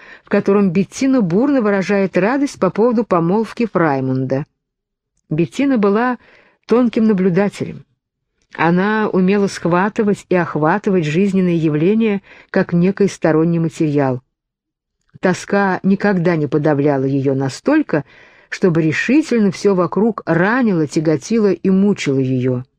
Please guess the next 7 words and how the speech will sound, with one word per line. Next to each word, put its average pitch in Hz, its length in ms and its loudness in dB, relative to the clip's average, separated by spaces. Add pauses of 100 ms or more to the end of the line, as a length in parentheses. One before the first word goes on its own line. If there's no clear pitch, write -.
(600)
Она 196 240 2
всегда 185 440 0
сохраняла 175 720 -2
любознательность 147 1200 -2 (600)
и 202 240 2
готовность 196 680 0
воспринять 180 840 -2